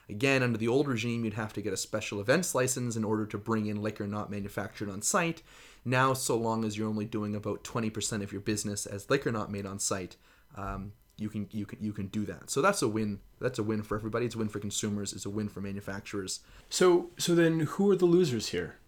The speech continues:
Speaker 2: I mean, who are we left with? So we've got, uh, B C is controlling distribution. Uh, consumers are ahead. Producers are ahead. B C is the primary retailer. Although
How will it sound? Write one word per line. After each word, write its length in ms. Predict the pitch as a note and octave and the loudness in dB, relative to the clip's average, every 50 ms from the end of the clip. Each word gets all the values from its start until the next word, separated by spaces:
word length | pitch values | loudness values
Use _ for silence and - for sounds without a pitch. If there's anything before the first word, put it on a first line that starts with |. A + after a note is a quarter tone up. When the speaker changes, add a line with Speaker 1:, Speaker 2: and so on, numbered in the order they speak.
| _ _ - | _ _ 4
Speaker 2:
I 40 | |
mean, 140 | C3 C3 B2+ | 6 6 6
who 160 | B2 G#2+ D3+ | 8 10 12
are 100 | D#3 D#3 | 12 12
we 100 | D3 C#3+ | 12 12
left 260 | C#3 C3+ B2 A#2 - - | 12 12 10 8 6 2
with? 200 | - - - - | -4 -4 -4 0
So 140 | - - | 4 6
we've 200 | B2+ B2 B2 A#2 | 8 8 8 8
got, 380 | - C3 A#2+ A#2 A2+ G#2+ - - - - - - - - - - _ - | 8 8 8 8 6 6 2 -4 -16 -20 -20 -20 -20 -20 -20 -20 _ 2
uh, 420 | - A#2 A2 G#2 G2 G2 G2 G#2 G#2+ - - - - - G4+ G#4+ - - - - _ _ - - - C3+ | 4 4 4 6 4 2 2 2 0 0 -2 -2 -4 -6 -10 -12 -14 -14 -20 -20 _ _ -12 -6 -4 0
B 140 | A2+ C3 C#3+ | 4 6 6
C 180 | C3+ - - D3 | 6 8 8 6
is 100 | C3+ - | 6 6
controlling 460 | - C#3 B2 - - B2 B2 A#2+ A#2 | 4 0 2 4 6 8 8 8 6
distribution. 800 | A2+ A2 - - G#2+ G#2 G#2 G#2 - - A#2 G2+ G2 F#2+ F2+ - - - - - - - _ - - | 4 2 0 0 4 4 4 4 4 4 2 2 2 0 -4 -8 -14 -20 -20 -20 -20 -20 _ -4 2
Uh, 260 | A2+ G2 F#2+ F#2 F2+ | 4 4 4 4 2
consumers 520 | - - G2 - - C3 B2 A#2 A2+ - | 0 -2 -2 4 6 6 6 6 6 8
are 120 | A#2 A2 G#2+ | 8 10 10
ahead. 480 | G2+ F#2+ G#2 G#2 G2+ G2+ G2 F#2+ - - - _ _ | 8 8 6 4 4 4 4 2 -2 -6 -18 _ _
Producers 520 | - - - A2+ G#2+ F#2+ - - G#2+ F#2 F#2+ | -10 -2 2 4 4 4 4 2 0 2 2
are 140 | F#2+ F#2+ F#2+ | 2 2 2
ahead. 360 | F2 F#2 F#2+ F#2 F#2 F#2 - - - - - - - - - - - A2 | 2 0 0 -2 -2 -4 -8 -12 -20 -20 -20 -20 -20 -20 -18 -16 -10 -2
B 160 | - B2 B2 | 2 2 4
C 640 | A#2+ - - A#2 A2+ A2 G#2 G2+ G2 G2+ A2 - - - | 4 4 4 6 6 6 6 6 4 2 0 -2 -2 0
is 400 | B2+ A2+ A2 G#2 G#2 G2 G2 - | 2 4 4 4 4 2 0 -2
the 160 | - G#2+ G2+ | 0 0 0
primary 640 | F#2+ - - - G#2 G2 G2 A2+ B2+ C3 C3 C#3 C#3+ | 0 0 -2 0 2 2 4 4 4 4 6 6 6
retailer. 600 | C#3 C#3 D3 C#3+ - D#3+ D#3 D#3+ E3+ F3 F3+ F3 - | 6 6 4 2 2 2 2 2 0 0 0 4 8
Although 400 | C#3 D3+ D#3 D#3+ D3 C#3 - | 10 12 12 12 12 10 8